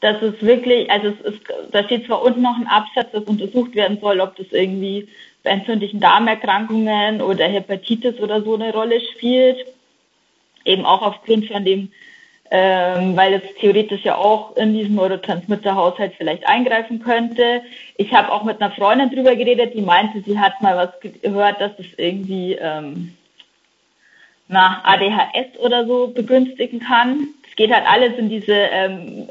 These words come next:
Richtung, dass es halt auch eine Rolle als Neurotransmitter hat,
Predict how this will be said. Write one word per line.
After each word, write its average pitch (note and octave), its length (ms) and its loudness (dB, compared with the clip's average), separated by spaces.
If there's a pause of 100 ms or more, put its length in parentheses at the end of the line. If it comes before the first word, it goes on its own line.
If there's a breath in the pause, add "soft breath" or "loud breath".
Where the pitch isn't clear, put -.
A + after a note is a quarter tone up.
Richtung, A3 480 0
dass F3+ 220 0
es F#3+ 140 -12
halt G3 200 0
auch F3+ 200 -2
eine F#3 160 -4
Rolle F#3 280 -2
als E3+ 200 -4
Neurotransmitter F#3 960 -4
hat, D3+ 220 -2